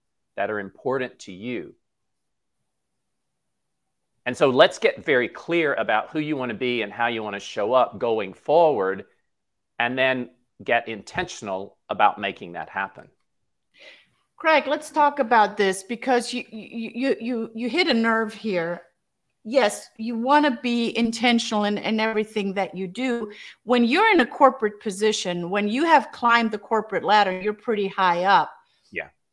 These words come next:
Speaker 2: Um, you will put things, you will put your own relationships, your own time, your own health, you, you know, you'll, you'll eat the, the Big Mac, although you actually hate it, but it's just
Speaker 1: Yeah.
Speaker 2: something, it's better than nothing.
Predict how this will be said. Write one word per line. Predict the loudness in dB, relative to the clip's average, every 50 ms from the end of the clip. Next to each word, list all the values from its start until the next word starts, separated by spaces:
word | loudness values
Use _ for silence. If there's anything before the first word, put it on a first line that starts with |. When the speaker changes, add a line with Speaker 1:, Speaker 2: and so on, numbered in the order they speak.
| _ _ _ _ _ _ _ _ _ _ _ _ 0
Speaker 2:
Um, | 0 2 2 0 0 -2 -4 -8 -12 -12 -16 _ _ _ _ _ _ _ _ _ _ _ _ _ _ _ _ -12
you | -8 -6 -4 -2 0 0
will | 2 4 4 4 4 4
put | 2 2 2 2 2 -2
things, | 0 2 2 4 4 2 0 -2
you | -4 -2
will | 0 0 0 0
put | 0 -4 -2 0
your | 0 0 2
own | 4 4 4 4 4
relationships, | 4 4 4 4 2 0 -2 -6 -4 -4 -4 -4 -2 -2
your | -2 0
own | 0 0 2 0 0
time, | 0 4 4 4 6 4
your | 4 0 0 0
own | 0 0 2 2
health, | 2 4 6 6 6 4 2 -2 -10
you, | -10 -8
you | -4 -2 0
know, | 2 2 2 2 0 -4 -18 -20 -14 _
you'll, | 0 2 2 2 2 0 -2
you'll | -4 -2 0 0 0 0
eat | 0 0 0 0 2
the, | 2 4 4 6 4 4 2 0 -2 -8 -6
the | -2 0 2 2 2 0 -2 -2 4
Big | 6 8 8 8 6
Mac, | 2 4 4 4 2 0 -2 0
although | 2 2 2 2 2 0 2 2 2 2
you | 0 -2 -4 -8 -8 _ 0
actually | 2 2 2 2 0 -4 -4 -4 -4
hate | 0 0 2 2 2 4
it, | 2 2 2 0 -2 0
but | 0 2
it's | 2 2 0 0 -2
just | -2 -2 0
Speaker 1:
Yeah. |
Speaker 2:
something, | 0 0 0 0 0 0 0 0 0 -4 -6 _ _ _ _ -4
it's | -4 0
better | 6 10 10 10 10 10
than | 6 4 4 6
nothing. | 6 6 6 4 0 -6 -6 -6 -6 -8 -10 -10